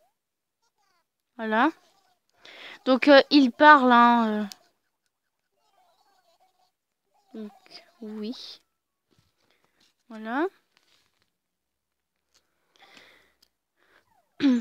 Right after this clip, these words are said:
Ah. Donc. <laughs> Voilà, donc il a pris, euh, la forme de Albin, le lapin de Pâques. <laughs>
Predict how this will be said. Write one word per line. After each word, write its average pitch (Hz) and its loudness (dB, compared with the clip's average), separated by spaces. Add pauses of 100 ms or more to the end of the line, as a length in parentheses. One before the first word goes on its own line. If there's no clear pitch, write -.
(640)
Ah. - -10 (2000)
Donc. 226 -6 (1080)
<laughs> - -14
Voilà, 254 4
donc 294 0
il 269 6
a 240 4
pris, 339 4
euh, 269 6
la 269 6
forme 349 6
de 277 4 (180)
Albin, 349 4
le 294 6
lapin 285 2
de 311 4
Pâques. - -4 (1400)
<laughs> - -4